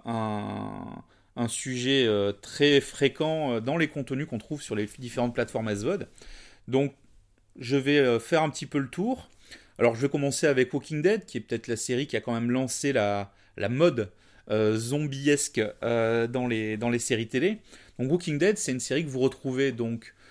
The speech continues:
euh, dans son intégralité avec tous les simulcasts américains sur O C S. Euh, donc tous les lundis matins, vous retrouvez le, le nouvel épisode, euh,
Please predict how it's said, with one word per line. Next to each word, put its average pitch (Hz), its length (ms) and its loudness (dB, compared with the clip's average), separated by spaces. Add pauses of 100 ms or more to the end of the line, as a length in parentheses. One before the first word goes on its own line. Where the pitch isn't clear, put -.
(260)
euh, 107 360 4
dans 120 340 0
son - 580 0
intégralité 135 880 2
avec 117 360 2
tous 180 460 -2
les 127 300 -2
simulcasts 131 800 -2
américains 117 500 -2 (260)
sur - 300 -6
O 139 80 2
C - 160 -2
S. - 340 -4 (560)
Euh, 104 240 2
donc 110 240 -2
tous - 160 -12
les 127 140 4
lundis 120 460 0
matins, 135 520 -2
vous 107 200 -8
retrouvez 117 420 -2
le, 104 200 2
le 104 120 -2
nouvel 131 300 0
épisode, 113 480 -2
euh, 98 260 0